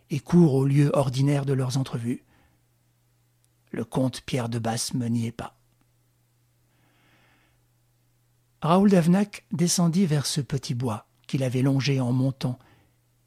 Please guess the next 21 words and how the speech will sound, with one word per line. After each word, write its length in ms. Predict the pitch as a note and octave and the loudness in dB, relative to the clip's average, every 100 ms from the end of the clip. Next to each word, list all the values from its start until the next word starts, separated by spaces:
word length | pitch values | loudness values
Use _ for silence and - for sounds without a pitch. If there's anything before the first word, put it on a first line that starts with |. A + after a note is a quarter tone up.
| - | -2
et 160 | D#3 C#3 | 0 2
pénétra 460 | G3 F#3+ - A#3 | 4 2 0 -4
sous 220 | - - | -4 -2
des 140 | D3+ D#3 | -2 -2
frondaisons 640 | - E3 D3+ C#3+ F3 D#3+ | -2 0 0 0 0 -2
épaisses 560 | - - C3+ G#2+ - - _ _ _ _ | -4 -6 -6 -6 -8 -10 _ _ _ _
où 100 | D#3 | -2
un 60 | C3 | 0
passage 360 | C#3 C3+ D#3+ C3+ | -2 -2 -2 -2
était 180 | C#3 | -4
frayé 380 | B2 - C3+ C3+ | -6 -4 -4 -4
parmi 300 | - B2+ B2+ | -4 -4 -2
les 100 | B2+ | -4
taillis. 300 | - A#2+ B2 _ _ _ _ _ _ _ _ _ _ _ _ _ _ _ - - - | -4 -6 -8 _ _ _ _ _ _ _ _ _ _ _ _ _ _ _ -20 -12 -2
Il 120 | D#3+ | 2
arriva 340 | D#3+ G#3 A#3+ G3 | 2 2 4 2
ainsi 340 | E3+ - B3 | 0 0 0
au 120 | F3+ | 0
seuil 380 | F3 - B3 F3+ | 0 0 0 0
d'une 260 | C3 C#3+ C#3 | 0 0 0
clairière 720 | D3 D3 D3 C#3 A2+ G#2+ | -2 -2 0 -2 -2 -6